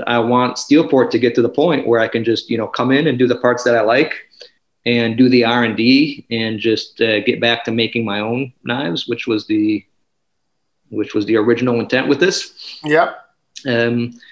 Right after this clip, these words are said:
Speaker 1: but yeah, but I, I'm, I'm not a very, I'm not a very financially driven person, which is why my shop looks the way it does. It would look very different if I just wanted to, you know, I'd pack it with Schunz and Henkels and,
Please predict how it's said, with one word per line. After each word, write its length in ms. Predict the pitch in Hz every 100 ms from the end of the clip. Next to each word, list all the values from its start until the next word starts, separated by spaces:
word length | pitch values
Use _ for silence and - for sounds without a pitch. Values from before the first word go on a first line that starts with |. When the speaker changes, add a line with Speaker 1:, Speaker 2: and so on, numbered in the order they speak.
| _ -
Speaker 1:
but 160 | 131
yeah, 240 | 180 196 131
but 160 | 131
I, 300 | 135 131 -
I'm, 160 | 135 131
I'm 180 | 139 151
not 160 | 156
a 60 | 156
very, 840 | 143 151 147 143 139 135 131 - _ -
I'm 180 | 123 131
not 160 | 135
a 80 | 123
very 280 | 131 127 123
financially 1040 | - 123 123 123 - 120 120 117 110 - _ _ _ _ 113
driven 440 | - 117 131 135 131
person, 520 | 139 139 151 147 147
which 220 | 120 117
is 140 | 113 113
why 140 | 113
my 120 | 113
shop 320 | - 120 117 123
looks 200 | 117 -
the 80 |
way 160 | 110 110
it 80 | 104
does. 240 | 107 117
It 80 | 110
would 80 | 104
look 160 | 101 -
very 240 | 110 104
different 460 | 107 - 113 107 101
if 100 | -
I 80 | 98
just 240 | 101 -
wanted 260 | 104 101 -
to, 260 | 101 95 92
you 100 | 110
know, 180 | 98 101 - _ - _ _ 117
I'd 180 | 110
pack 260 | - 117 117
it 180 | 120 120
with 140 | 110
Schunz 300 | - 123 117
and 100 | 110
Henkels 600 | 113 117 117 113 113 107
and, 360 | 101 95 95